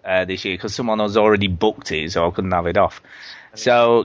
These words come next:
Kay's off with Millie on holiday, and then I'm having a week off at the beginning of November. Well, Kay's managed to get that week off as well.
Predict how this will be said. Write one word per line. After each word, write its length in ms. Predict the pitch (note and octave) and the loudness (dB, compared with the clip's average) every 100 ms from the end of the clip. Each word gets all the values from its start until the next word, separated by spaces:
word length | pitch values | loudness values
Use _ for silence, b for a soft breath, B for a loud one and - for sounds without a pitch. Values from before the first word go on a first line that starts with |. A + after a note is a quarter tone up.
| F#2+ | 2
Kay's 320 | F3+ G#3+ E3 | 2 2 2
off 200 | D#3+ D3 | 0 0
with 160 | D3 C3 | -2 -2
Millie 340 | C#3+ C3+ G2 | -2 0 2
on 140 | F#2+ G#2 | 0 0
holiday, 500 | A#2+ A#2 F2+ E2+ E2+ | 0 0 0 -2 -2
and 200 | G#2+ A2 | -2 0
then 120 | A2+ | 2
I'm 240 | C3 C#3 | 2 2
having 220 | B2+ A2+ | 0 0
a 40 | A2+ | -2
week 320 | A#2+ A2 G#2+ | -2 -4 0
off 260 | A2 G2 A2 | 0 0 -6
at 80 | G2+ | -8
the 60 | |
beginning 300 | G#2+ A2 G#2 | -6 -6 -6
of 120 | G2+ G2+ | -4 -2
November. 440 | G2+ A#2+ D3+ G#2+ | 0 2 0 0
Well, 180 | G2+ A2 | 0 0
Kay's 300 | A#2+ D#3+ C3+ | 0 -2 0
managed 260 | C3 A#2+ A2 | -2 -2 -2
to 60 | |
get 180 | A2+ G2+ | -2 2
that 180 | C#3+ G#2+ | 0 0
week 280 | A2+ F#2 G#2 | -4 -6 -4
off 160 | F#2+ F#2+ | -4 -6
as 140 | F2+ | -6
well. 420 | A#2 D3+ C#2 D#2+ | -2 -2 -2 -10